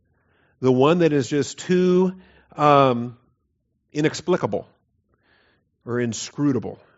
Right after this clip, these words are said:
"For which I do not understand." I do not understand. You might have wisdom to write a chapter of the book of Proverbs in the Bible, but that doesn't mean you understand women.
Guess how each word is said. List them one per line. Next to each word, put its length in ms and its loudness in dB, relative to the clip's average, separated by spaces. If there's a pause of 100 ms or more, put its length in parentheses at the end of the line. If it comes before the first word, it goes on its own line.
(480)
"For 420 0
which 160 -2
I 120 2
do 300 0
not 280 2
understand." 1000 -4 (1600)
I 160 -14
do 280 -4
not 200 -2
understand. 680 -12 (800)
You 120 0
might 200 0
have 360 -2
wisdom 500 0
to 120 -6
write 260 0
a 80 -2
chapter 460 -2
of 80 -6
the 60 -6
book 180 -4
of 60 -16
Proverbs 440 -2
in 80 -10
the 80 -8
Bible, 400 -6 (1200)
but 100 -8
that 100 2
doesn't 260 2
mean 180 0
you 100 0
understand 420 -6
women. 300 -8